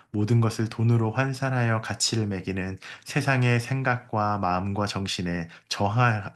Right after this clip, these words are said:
저항하는 공동체여야 합니다. 대안을 보여주는 베들레헴과 같은 공동체여야 합니다.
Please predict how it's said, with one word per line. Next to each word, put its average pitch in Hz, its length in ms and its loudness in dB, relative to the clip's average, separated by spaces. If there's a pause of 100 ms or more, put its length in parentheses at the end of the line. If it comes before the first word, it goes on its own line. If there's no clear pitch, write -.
저항하는 101 680 0
공동체여야 101 840 -2
합니다. 90 520 -8 (720)
대안을 113 520 4
보여주는 107 580 -2 (320)
베들레헴과 113 760 2
같은 92 480 -8
공동체여야 101 880 -4
합니다. 92 480 -12